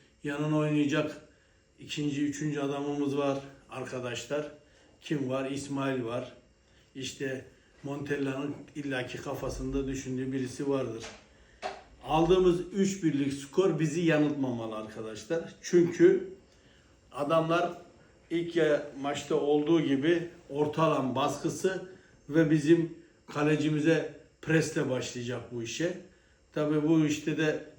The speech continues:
yine iş defans üçlüsü veya defans dörtlüsüne düşüyor.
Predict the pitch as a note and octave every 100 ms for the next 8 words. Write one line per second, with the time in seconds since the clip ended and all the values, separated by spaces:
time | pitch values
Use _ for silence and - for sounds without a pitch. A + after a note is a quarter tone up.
0 | - D#3 D#3 D3+ D#3+ D#3+ - - - -
1 | D3 D3 D3+ - - - _ _ _ _
2 | _ - D3+ - D#3+ D3+ - C#3+ C#3 C3
3 | B2 C3 C#3+ C#3+ - D3 C3 - C3 C#3
4 | C#3+ C3 A2+ - C3+ E3